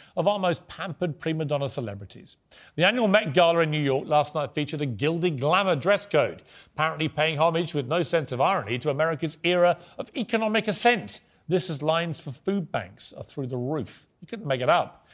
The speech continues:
This might just have been the most tone-deaf, self-indulgent, narcissistic orgy of vainglorious nonsense in recent celebrity history. Stars bedecked in garish and, in many cases, absolutely hideous gowns,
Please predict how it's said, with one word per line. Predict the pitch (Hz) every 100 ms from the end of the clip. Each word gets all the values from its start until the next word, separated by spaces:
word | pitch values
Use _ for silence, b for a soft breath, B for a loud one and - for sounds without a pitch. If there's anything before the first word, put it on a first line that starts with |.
| b b
This | 180
might | 170 233 277
just | 226 -
have | 175
been | 139 127
the | 127
most | 123 120
tone-deaf, | - 175 196 196 135 107 -
self-indulgent, | - 156 160 196 165 135 113 107 139 - b 127
narcissistic | 143 180 - 196 - 156 - 165 _
orgy | 180 180 139 107 98 B B
of | - 123 107
vainglorious | 165 214 190 175 170 165 131
nonsense | 147 143 147 139 - 92 - - _ -
in | 131
recent | 143 160 - 135
celebrity | 147 139 127 139
history. | 131 156 - 107 92 B B
Stars | - - 185 214 190
bedecked | 185 131 180 180 175
in | 143 117
garish | 151 156 165 170 151
and, | 131
in | 127
many | 175
cases, | 165 139 127 147 - B -
absolutely | 262 - - 285 269 170 139 151 151
hideous | 285 208 165 127 123
gowns, | 156 151 101 82 92